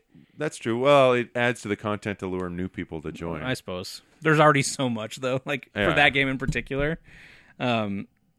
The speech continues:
Speaker 2: but they, they have, I, f-, I, I gotta stop talking about Binding of Isaac, but I found that they made a tarot card set.
Speaker 1: Of course they did.
Speaker 2: Well, like, the
Speaker 1: The
Speaker 2: one
Speaker 1: Hanged Man?
Speaker 2: Yeah, all those, and it's, it's stupid expensive, but I wanna get it and frame it.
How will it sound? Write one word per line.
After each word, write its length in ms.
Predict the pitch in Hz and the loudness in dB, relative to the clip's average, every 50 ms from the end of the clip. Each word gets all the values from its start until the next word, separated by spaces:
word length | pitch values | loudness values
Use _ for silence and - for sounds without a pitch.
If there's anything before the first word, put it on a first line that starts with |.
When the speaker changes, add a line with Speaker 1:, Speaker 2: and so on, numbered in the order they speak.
| _ _ _ _ _ _ _ _ _ - | _ _ _ _ _ _ _ _ _ -8
Speaker 2:
but 220 | 135 123 131 120 117 | -4 -2 -2 -2 0
they, 220 | 127 131 131 131 | 2 4 4 2
they 340 | 120 104 110 107 123 117 117 | 2 -2 -6 -2 -2 -2 0
have, 360 | - 123 120 120 123 117 120 | 0 0 0 0 0 -2 -2
I, 80 | - 101 | -4 -4
f-, 220 | 98 - - - - - | -4 -6 -14 -18 -14 -10
I, 300 | 107 107 104 104 98 - - - - - - - _ _ _ - - | -8 -6 -6 -6 -8 -10 -14 -20 -20 -20 -20 -20 _ _ _ -16 -14
I 80 | 107 98 | -12 -12
gotta 160 | 95 98 92 | -12 -12 -12
stop 200 | - - 98 - | -12 -14 -14 -14
talking 240 | - 92 92 92 92 | -14 -16 -16 -14 -16
about 80 | 92 87 | -14 -14
Binding 200 | 90 90 90 95 | -14 -16 -16 -16
of 60 | 92 90 | -16 -16
Isaac, 200 | 90 87 95 98 | -16 -16 -14 -8
but 180 | 104 123 - - | -6 -6 -4 -4
I 60 | 113 | -6
found 320 | 110 - 113 113 113 110 107 | -6 -4 -6 -6 -6 -6 -6
that 80 | 98 - | -8 -8
they 140 | 98 92 | -10 -10
made 320 | 95 92 92 90 90 92 - | -8 -8 -8 -8 -10 -10 -12
a 120 | - 98 - | -14 -14 -12
tarot 260 | - - 85 87 90 | -10 -10 -10 -10 -10
card 260 | - 92 87 92 - | -10 -10 -10 -10 -12
set. 240 | - - 113 - - _ _ _ _ _ _ _ _ _ - | -12 -10 -10 -10 -12 _ _ _ _ _ _ _ _ _ -14
Speaker 1:
Of 140 | 98 - - | -14 -12 -8
course 300 | - 104 90 87 85 - | -4 -4 -4 -4 -4 -6
they 160 | - 78 73 | -8 -10 -8
did. 280 | 71 78 78 - 82 - _ _ _ _ _ | -8 -12 -12 -12 -16 -20 _ _ _ _ _
Speaker 2:
Well, 220 | - 104 98 107 - | -16 -14 -12 -12 -12
like, 200 | 98 104 98 - | -10 -12 -12 -12
the 80 | - 104 | -12 -6
Speaker 1:
The 80 | 98 | -4
Speaker 2:
one 80 | 104 92 | -2 -2
Speaker 1:
Hanged 280 | 104 101 98 98 95 - | 0 -2 -4 -4 -4 -4
Man? 340 | 98 98 98 101 107 113 113 _ _ _ - - - - - _ _ | -4 -4 -2 -2 -4 -6 -10 _ _ _ -20 -20 -20 -20 -20 _ _
Speaker 2:
Yeah, 280 | - - 90 69 - - - - | -8 -8 -6 -8 -8 -12 -14 -10
all 160 | - 104 107 | -8 -8 -6
those, 360 | 95 101 92 95 101 107 - - | -6 -6 -6 -6 -8 -10 -10 -12
and 240 | 90 95 87 - - | -12 -12 -12 -12 -14
it's, 180 | - - - - - 90 - | -14 -14 -14 -16 -18 -20 -20
it's 140 | - - - | -18 -14 -10
stupid 380 | - - - - 113 101 - 101 | -8 -8 -6 -8 -8 -8 -8 -10
expensive, 520 | 101 - - - 98 95 92 - 101 95 - | -10 -10 -12 -12 -12 -12 -10 -10 -12 -10 -10
but 100 | 95 90 | -8 -8
I 20 | |
wanna 200 | 87 87 87 85 82 | -8 -8 -8 -8 -10
get 160 | - - - | -10 -10 -12
it 80 | 71 - | -12 -14
and 100 | 78 - | -16 -16
frame 220 | - 67 65 69 | -14 -14 -14 -14
it. 80 | 80 | -16